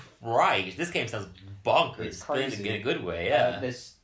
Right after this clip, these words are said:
Speaker 2: I think there's three of them now. I only played Binding of Isaac and Binding of Isaac Rebirth.
Speaker 1: Okay, I just,
Speaker 2: But
Speaker 1: I've never heard of
Speaker 2: they're
Speaker 1: series.
Speaker 2: just, they're really, really good games.
Speaker 1: Sounds,
Speaker 2: And,
Speaker 1: what's it on? Is it on everything or most
Speaker 2: um,
Speaker 1: things?
Speaker 2: yeah, it was originally a P C game.
Speaker 1: Okay.
Speaker 2: Um, but it's now, um,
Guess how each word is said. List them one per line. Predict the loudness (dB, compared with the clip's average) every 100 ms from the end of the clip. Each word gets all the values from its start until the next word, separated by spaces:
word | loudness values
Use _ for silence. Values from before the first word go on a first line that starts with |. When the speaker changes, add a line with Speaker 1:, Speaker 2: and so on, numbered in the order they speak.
| _ _ -10
Speaker 2:
I |
think | -6 -6
there's | -6
three | -6 -2 0
of | -2
them | -4 -8
now. | -6 -6
I | -6
only | -6
played | -8 -6 -6 -6 -8
Binding | -8 -6 -6
of | -6
Isaac | -6 -8 -10 -14
and | -14
Binding | -12 -10
of | -12
Isaac | -16 -18 -10
Rebirth. | -8 -8 -10 -14 -18 -8
Speaker 1:
Okay, | -4 -2 -2
I | -2
just, | 0
Speaker 2:
But | 0 0 -4 -12 -16
Speaker 1:
I've | -16 -10
never | -10
heard | -8
of | -6
Speaker 2:
they're | -4 -4
Speaker 1:
series. | -4 -6
Speaker 2:
just, | -8 -14 -8
they're | -6 -6
really, | -6 -6
really | -6 -8 -10
good | -12 -14
games. | -12 -10 -10 -10
Speaker 1:
Sounds, | -10 -8 -6
Speaker 2:
And, | -2
Speaker 1:
what's | 0 2
it |
on? | 2 2
Is | 0
it |
on | -2
everything | -2 -6 -10 -10 -12 -10 -6
or | 0
most | 0 0
Speaker 2:
um, | -4
Speaker 1:
things? | -8 -10 -10
Speaker 2:
yeah, | -8 -4 -2
it | -2 -4
was | -6
originally | -4 -4 -4 -6 -6
a |
P | -8 -10 -10
C | -8 -8
game. | -6 -8 -10 -14 -8 -2
Speaker 1:
Okay. | 0 0 -2 -10
Speaker 2:
Um, | -10 -10 -12 -12
but | -10 -10
it's | -12 -14 -18 -18 -14
now, | -10 -10 -10 -12 -16 -20 -14
um, | -12 -10